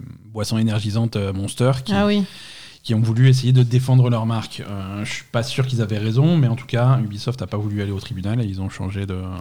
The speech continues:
Speaker 2: Ouais, mais ça n'a aucun sens, quoi. Je veux dire, Monster, c'est un nom commun, hein, excuse-moi, hein.
Speaker 1: Je sais pas.
Speaker 2: C'est, maintenant, à chaque fois que tu vas, tu vas
Speaker 1: Je sais
Speaker 2: parler
Speaker 1: pas.
Speaker 2: de Monster,
Speaker 1: Après,
Speaker 2: euh,
Speaker 1: c'est aussi, peut-être que ça les arrange, peut-être qu'ils voulaient, euh, organiser le truc, euh, différemment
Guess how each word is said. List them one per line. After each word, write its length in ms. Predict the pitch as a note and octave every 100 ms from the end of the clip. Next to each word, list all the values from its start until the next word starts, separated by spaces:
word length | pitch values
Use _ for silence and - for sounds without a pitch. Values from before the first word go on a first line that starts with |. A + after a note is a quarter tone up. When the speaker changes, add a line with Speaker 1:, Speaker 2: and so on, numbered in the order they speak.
| -
Speaker 2:
Ouais, 140 | G3
mais 120 | G#3
ça 120 | E3+ E3
n'a 140 | D#3
aucun 240 | D#3 G3
sens, 240 | - D4 -
quoi. 160 | F#3
Je 80 | F3
veux 60 | F3
dire, 120 | F3
Monster, 380 | F3 F3 - G#3
c'est 160 | - E3+
un 80 |
nom 140 | E3 E3+
commun, 380 | G3 A3+ C4+ G3
hein, 40 |
excuse-moi, 480 | F#3+ - D#3 G#3+ B3+
hein. 180 | F#3+ A#3 - _ _ _ _ _ _ _ _ _ _ _ - - - -
Speaker 1:
Je 60 | -
sais 60 | D#3
pas. 320 | F#3 - _ -
Speaker 2:
C'est, 1160 | - F3 E3+ D#3+ E3 D3+ D3 D#3 D#3 D#3 F3+ G#3+
maintenant, 240 | G3+ F#3 A3
à 40 |
chaque 160 | G3 F3+
fois 80 | F#3+
que 60 |
tu 120 | -
vas, 140 | F3 E3+
tu 120 | F3
vas 60 | E3+
Speaker 1:
Je 40 |
sais 40 |
Speaker 2:
parler 140 | F3 F3
Speaker 1:
pas. 60 |
Speaker 2:
de 40 | F#3
Monster, 340 | F#3 - A3 A3+
Speaker 1:
Après, 280 | G3+ F3+ F#3
Speaker 2:
euh, 40 |
Speaker 1:
c'est 140 | F3+
aussi, 320 | C#3 C3 F3 F3+
peut-être 480 | C#3 B2 C3 D3 D3
que 60 |
ça 140 | C3 A#2+
les 160 | A#2
arrange, 240 | B2 D3+ -
peut-être 220 | A#2+ B2
qu'ils 140 | A#2
voulaient, 260 | A2+ A#2 A#2
euh, 240 | A2+ A2+
organiser 440 | A2 A#2 A2 A2+ A2+
le 80 | A2
truc, 380 | - C3 B2+ A#2+
euh, 120 | A2
différemment 800 | G#2 - G#2+ G#2+ A2+ C#3+ D3+